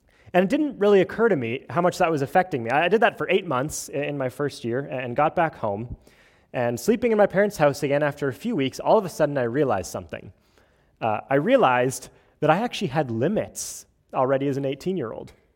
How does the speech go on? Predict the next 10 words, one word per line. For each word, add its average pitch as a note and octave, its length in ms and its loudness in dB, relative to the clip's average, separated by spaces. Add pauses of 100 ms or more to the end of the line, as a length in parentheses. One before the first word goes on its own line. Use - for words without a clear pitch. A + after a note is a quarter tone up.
(580)
Because F#3 240 2
all C4+ 180 8
of C#4+ 80 4
a G#3+ 60 0
sudden, F#3 400 4
after D#3 300 -2
two - 200 -6
weeks G3 300 -4
of A#2 80 -4
sleeping F#3 640 -2